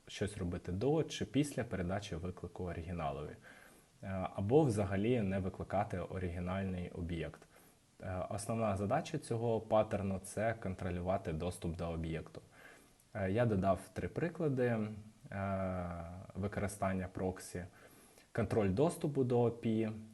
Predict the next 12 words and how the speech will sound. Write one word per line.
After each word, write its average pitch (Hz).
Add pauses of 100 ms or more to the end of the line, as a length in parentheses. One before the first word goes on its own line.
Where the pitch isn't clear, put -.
Е, 95
наприклад, 101
в -
тебе 95
є 92
зовнішній 87
сервіс, 147
який 120
вимагає 95
обмеженого 90
використання. 80
Та, 92